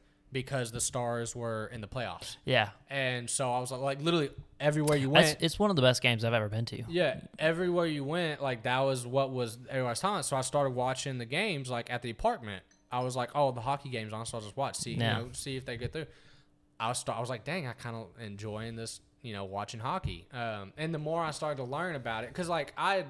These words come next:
Speaker 1: already been watching soccer a lot more, too, 'cause
Speaker 2: Yeah.
Speaker 1: of fifa, 'cause of the, the World Cup. A lot of the hockey rules are similar to soccer.
Speaker 2: Yeah.
Speaker 1: Very similar.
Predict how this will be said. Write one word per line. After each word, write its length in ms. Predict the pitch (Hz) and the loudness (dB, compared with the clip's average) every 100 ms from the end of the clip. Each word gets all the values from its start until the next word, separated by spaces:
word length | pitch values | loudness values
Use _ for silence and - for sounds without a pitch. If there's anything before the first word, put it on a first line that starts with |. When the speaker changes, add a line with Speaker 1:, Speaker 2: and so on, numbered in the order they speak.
| 131 156 - | -8 -20 -10
Speaker 1:
already 260 | 151 170 147 | -4 -2 -2
been 220 | 131 147 | -4 -4
watching 300 | 127 127 110 | -4 -4 -10
soccer 460 | - 117 113 143 131 | -6 -4 -4 -4 -6
a 40 | 135 | -2
lot 200 | 135 131 | -2 -2
more, 220 | 143 139 | -4 -6
too, 340 | - 120 139 - - | -4 -4 -6 -8 -4
'cause 120 | - | 0
Speaker 2:
Yeah. 60 | 113 | 0
Speaker 1:
of 80 | 107 | -2
fifa, 400 | 120 120 139 110 | -4 -4 -6 -6
'cause 160 | - 117 | -8 -10
of 60 | |
the, 140 | 110 107 110 | -10 -10 -10
the 80 | 113 | -10
World 260 | 117 117 | -8 -8
Cup. 340 | - 127 147 - _ - - - - _ - - _ _ - | -6 -6 -8 -14 _ -20 -20 -20 -20 _ -20 -20 _ _ -4
A 80 | 143 | 0
lot 240 | 151 190 | 2 2
of 120 | 190 | 2
the 100 | 151 | 0
hockey 420 | 120 147 156 139 120 | 2 2 2 -2 -4
rules 440 | 120 131 151 135 | -2 -2 0 -2
are 60 | 117 | -2
similar 420 | - 127 117 107 | -2 -2 -4 -6
to 100 | 92 | -6
soccer. 600 | - - - 107 - 78 - - | -8 -8 -4 -6 -6 -12 -14 -4
Speaker 2:
Yeah. 220 | 131 113 113 | 0 2 2
Speaker 1:
Very 280 | 120 135 123 | 0 0 -2
similar. 300 | - 101 | -6 -14